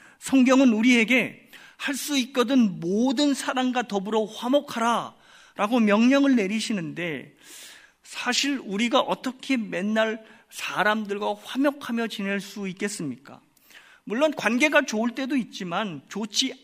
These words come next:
않을 때가 있는 것이 바로 저와 여러분이 겪는 현실일 것입니다. 삐지기도 하고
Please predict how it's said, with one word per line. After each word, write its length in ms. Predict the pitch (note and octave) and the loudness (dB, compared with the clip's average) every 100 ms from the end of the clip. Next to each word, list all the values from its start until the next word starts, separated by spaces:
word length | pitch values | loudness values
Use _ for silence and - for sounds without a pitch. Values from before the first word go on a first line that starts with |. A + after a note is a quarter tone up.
| _ - | _ -12
않을 420 | D3 F#3 C#4+ D4 | -4 0 -2 -2
때가 200 | B3+ A#3 | -6 -6
있는 320 | G#3+ G3+ F3+ | -8 -10 -12
것이 400 | D#3+ - B3 D4 - - _ | -14 -10 -10 -12 -18 -20 _
바로 340 | A3 A3+ G#3+ | -8 -6 -6
저와 400 | G#3+ G#3+ G#3+ A3 | -8 -4 -2 0
여러분이 480 | G3 G#3 A3 A3 A3 | -2 -4 -4 -6 -8
겪는 420 | G3 F#3 G3+ G#3+ | -8 -8 -4 -6
현실일 600 | G3 - G3+ G#3 A3+ G#3+ G#3+ | -6 -6 -6 -4 -6 -6 -6
것입니다. 640 | F#3 - E3 C#3 - - _ _ _ _ _ _ | -8 -8 -10 -12 -20 -20 _ _ _ _ _ _
삐지기도 640 | - C#4+ C#4 C#4+ C4 B3+ A#3+ | -6 -6 -4 -6 -6 -4 -4
하고 520 | A3+ G#3+ A3+ F#4 | -6 -8 -12 -12